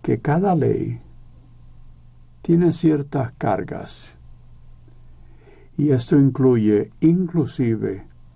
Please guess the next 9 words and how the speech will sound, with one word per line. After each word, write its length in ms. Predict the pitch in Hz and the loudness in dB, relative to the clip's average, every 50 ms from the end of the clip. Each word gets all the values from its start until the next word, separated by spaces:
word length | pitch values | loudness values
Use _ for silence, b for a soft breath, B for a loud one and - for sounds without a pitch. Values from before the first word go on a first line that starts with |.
| - - b b b b b b b b b b - | -20 -20 b b b b b b b b b b -4
las 380 | - 120 110 101 - - - | -2 -2 -2 -2 -4 -4 0
leyes 680 | 151 139 135 135 131 127 131 131 127 127 127 - - - - - _ - - - - - - - - - - - - - - - - - - - - | 2 4 4 4 2 2 2 0 0 0 -6 -12 -18 -20 -20 -20 _ -20 -20 -20 -20 -20 -20 -20 -20 -20 -20 -20 -20 -20 -20 -20 -20 -20 -20 -20 -4
que 160 | - 127 110 | -2 -2 -2
Jesús 840 | 104 107 110 101 - - - 135 120 110 110 117 117 - - - - - - - - | 0 -2 -4 -4 -6 -2 0 0 0 0 -2 -4 -8 -10 -16 -20 -20 -20 -20 -14 -12
dijo, 680 | 143 120 120 120 120 117 - - 160 139 123 - - - - - - - - - - - - - - - - - b b b b b b b b b b - | -6 -4 -2 -2 -2 -4 -8 -12 -14 -14 -14 -16 -20 -20 -20 -20 -20 -20 -20 -20 -20 -20 -20 -20 -20 -20 -20 -20 b b b b b b b b b b -8
ya 280 | - 113 113 110 113 117 | -4 -4 -2 -2 -4 0
que 120 | - 143 | 2 2
la 180 | 135 139 143 147 | 4 4 4 4
ley 440 | 139 123 110 104 101 101 104 110 | 4 2 2 2 2 0 -4 -6